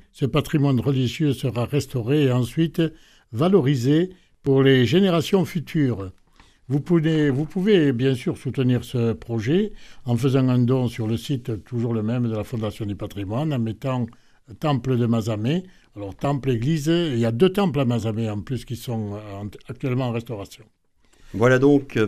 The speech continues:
Speaker 2: pour le temple de Mazamet, euh,
Speaker 1: Et
Speaker 2: encore
Speaker 1: donc,
Speaker 2: un, un
Speaker 1: voilà,
Speaker 2: très beau
Speaker 1: ben,
Speaker 2: projet.
Speaker 1: même là, vous voyez, il y avait déjà antinomie entre
Speaker 2: Oui.
Speaker 1: protestants et catholiques.
Speaker 2: Oui, oui, oui.
Speaker 1: Mais là, on va aller plus fort maintenant avec, euh, une église qui est située à Tarascon-sur-Ariège,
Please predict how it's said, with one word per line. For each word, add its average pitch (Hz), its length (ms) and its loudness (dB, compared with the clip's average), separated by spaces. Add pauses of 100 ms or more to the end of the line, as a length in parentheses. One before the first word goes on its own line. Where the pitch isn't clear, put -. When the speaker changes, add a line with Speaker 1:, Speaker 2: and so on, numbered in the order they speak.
(100)
Speaker 2:
pour 120 280 4
le 107 220 -2
temple 104 640 -2
de 90 100 -10
Mazamet, 95 640 -4
euh, 90 220 -2
Speaker 1:
Et 139 60 2
Speaker 2:
encore 143 260 6
Speaker 1:
donc, 139 80 4
Speaker 2:
un, 123 40 -2
un - 160 -6
Speaker 1:
voilà, 131 180 6
Speaker 2:
très 156 100 6
beau 107 80 4
Speaker 1:
ben, 139 140 4
Speaker 2:
projet. 156 180 4
Speaker 1:
même 180 220 8
là, 180 160 6
vous 151 200 0
voyez, 170 280 6
il 175 60 6
y 147 60 6
avait 143 220 4
déjà 143 560 4
antinomie 147 760 4
entre 127 300 0
Speaker 2:
Oui. 127 60 0
Speaker 1:
protestants 131 560 4
et 151 60 4
catholiques. 131 560 0
Speaker 2:
Oui, 113 200 0
oui, 113 180 4
oui. 110 180 2
Speaker 1:
Mais 131 80 4
là, 165 100 8
on 170 60 4
va 160 80 6
aller 156 140 6
plus 151 180 0
fort 180 300 0
maintenant 143 520 2
avec, 127 320 0
euh, 127 220 0
une 127 100 2
église 131 460 0
qui 127 120 -2
est 117 40 2
située 139 760 0
à 107 140 -4
Tarascon-sur-Ariège, 120 1200 -2